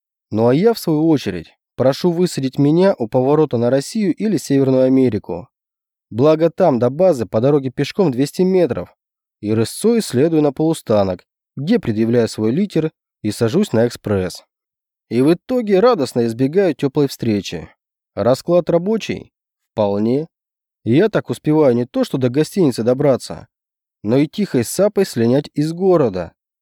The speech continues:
ибо провести тотальную проверку всех лиц, прошедших через все городские блокпосты,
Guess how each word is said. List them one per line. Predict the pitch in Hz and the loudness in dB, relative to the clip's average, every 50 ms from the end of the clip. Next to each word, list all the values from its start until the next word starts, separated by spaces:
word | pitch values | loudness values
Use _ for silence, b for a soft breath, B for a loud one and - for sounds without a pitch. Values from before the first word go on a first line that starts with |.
| _ _ - | _ _ -8
ибо | - 117 127 135 143 | -4 -2 0 0 0
провести | - - 151 151 160 165 - - 190 151 | 0 0 0 0 0 0 -2 -2 -4 0
тотальную | - 156 156 _ - 190 156 123 117 113 | 0 -2 -2 _ 0 0 2 2 2 0
проверку | - - 139 151 156 156 143 - - 107 | 0 0 0 0 0 0 -2 -2 -6 -10
всех | - - - 165 151 - - | -10 -8 -4 -2 -2 -2 -2
лиц, | 139 131 107 - | -2 -4 -4 -4
прошедших | - - 127 - - 156 127 - - 104 - | -2 -2 -2 -2 0 -2 -4 -2 -4 -8 -6
через | - 127 120 120 - | -4 -4 -4 -4 -4
все | - - 135 | -2 -2 -2
городские | 110 117 117 110 - - - 123 | 0 0 -2 -2 -2 -4 -4 -2
блокпосты, | 107 107 113 - _ - 127 120 - - - 190 190 196 | 0 0 -2 -2 _ -4 -4 -4 -4 -4 -4 -4 -4 -4